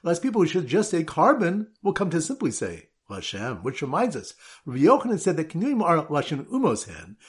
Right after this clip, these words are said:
They are from the languages of other nations, whereas Reish Lakish said, "Lashon Shebadu Lem Chachamul Yos Noderbo."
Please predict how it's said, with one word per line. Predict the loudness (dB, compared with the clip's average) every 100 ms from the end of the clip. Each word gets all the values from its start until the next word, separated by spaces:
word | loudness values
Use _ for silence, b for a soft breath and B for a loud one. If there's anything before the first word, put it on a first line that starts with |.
| B B
They | 2
are | 4
from | 2
the | -2
languages | 0 2 2 2 -2
of |
other | -4 -4
nations, | -2 0 0 -2
whereas | -2 -2 -2
Reish | -4 0
Lakish | 2 2 -4
said, | -6 -14 -18 -20 B B
"Lashon | 2 2 2
Shebadu | -2 -2 2 2 4
Lem | 0 0
Chachamul | -6 0 2 2 0
Yos | 0 0
Noderbo." | 2 2 2 -2 -12